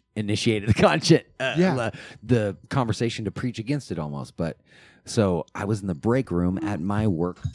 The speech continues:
Speaker 1: Oh my Lord. So just the other day, and I freaking, um, we were watching The View.
Speaker 2: At work?
Speaker 1: At work. It was on the, in the break room television. So it was something that,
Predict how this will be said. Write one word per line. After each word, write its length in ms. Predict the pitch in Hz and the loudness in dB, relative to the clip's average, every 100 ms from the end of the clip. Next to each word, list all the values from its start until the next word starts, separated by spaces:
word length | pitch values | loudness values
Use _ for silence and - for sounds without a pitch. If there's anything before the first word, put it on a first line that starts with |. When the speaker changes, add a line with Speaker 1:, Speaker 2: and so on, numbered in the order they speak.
| - | -6
Speaker 1:
Oh 120 | - | -8
my 80 | - - - - 139 139 | -14 -16 -20 -16 -14 -12
Lord. 200 | 135 131 - - - | -12 -12 -12 -12 -12
So 380 | - 107 85 78 - _ - | 0 2 2 0 -8 _ -8
just 240 | 90 107 - | -2 0 2
the 80 | |
other 160 | 95 92 | 2 2
day, 300 | 78 73 78 - - - | 0 0 -2 -8 -16 -8
and 160 | 90 | -8
I 140 | 85 85 | -6 -6
freaking, 480 | 98 92 87 76 - | -6 -6 -6 -10 -12
um, 460 | 85 80 65 62 57 _ _ _ - - | -10 -10 -12 -14 -20 _ _ _ -12 0
we 160 | 107 | 2
were 100 | 95 | 4
watching 400 | 87 95 - 95 | 2 0 -2 -6
The 140 | 78 78 | -6 -8
View. 680 | 69 82 95 71 62 62 - - _ _ _ _ _ _ - | -6 0 2 2 0 -6 -14 -20 _ _ _ _ _ _ -4
Speaker 2:
At 160 | 120 | -2
work? 360 | 120 196 - - _ _ - | 0 -2 -2 -14 _ _ -8
Speaker 1:
At 160 | 82 65 | -4 0
work. 360 | 78 71 - - | 0 0 -2 0
It 60 | |
was 140 | 117 113 | 2 4
on 160 | 120 | 2
the, 100 | 113 - | -2 -2
in 160 | 127 123 | -2 0
the 80 | |
break 340 | 92 101 104 - | 0 -2 -2 -2
room 180 | 104 95 | -4 -4
television. 680 | 101 87 71 67 62 62 - _ _ _ _ | -4 -2 -4 -6 -8 -12 -18 _ _ _ _
So 280 | - 90 80 | -2 0 2
it 80 | 90 | 0
was 160 | 92 | -2
something 460 | - 98 92 98 92 | -2 -6 -4 -6 -6
that, 300 | 85 80 | -6 -6